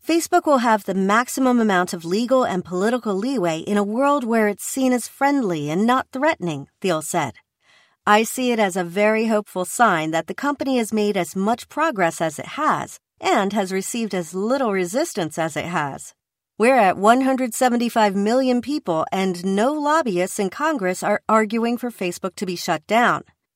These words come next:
The contrarian investor offered up other predictions for Kirkpatrick's book,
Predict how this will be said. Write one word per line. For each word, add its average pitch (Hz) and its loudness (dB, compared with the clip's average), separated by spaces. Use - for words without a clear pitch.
The 233 0
contrarian 269 4
investor 208 2
offered 208 4
up 202 4
other 196 4
predictions 175 -4
for 185 -6
Kirkpatrick's 170 -8
book, - -4